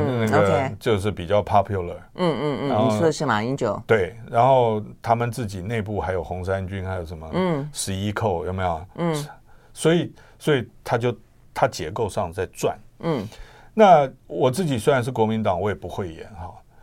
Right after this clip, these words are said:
Speaker 2: 其实到二零一三年啊，那个习近平啊，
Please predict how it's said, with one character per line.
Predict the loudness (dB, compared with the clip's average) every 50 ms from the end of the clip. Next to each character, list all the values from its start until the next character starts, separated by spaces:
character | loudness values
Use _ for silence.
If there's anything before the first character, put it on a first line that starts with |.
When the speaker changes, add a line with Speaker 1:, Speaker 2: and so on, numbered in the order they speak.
| -14 -4
Speaker 2:
其 | -2 0
实 | 0 0 2
到 | 6 6 6 6
二 | 6 4 2 2
零 | 0 -2 -4 -6 -8 -8 -8
一 | -10 -10
三 | -8 -10 -10 -12 -12 -10 -2 2 2 2 2 0 -2 -6
年 | -6 -8 -12 -16 -20 -20 -20 -20 _ -14
啊， | -12 -12 -12 -12 -16 -18 -20 -20 -20 -20 -20 -20 -20 _ _
那 | -4 -2 0
个 | 0 0 0
习 | 0 -2 -4
近 | -2 -2 -2 -4
平 | -4 -8 -10 -12 -12 -12
啊， | -12 -12 -12 -14 -18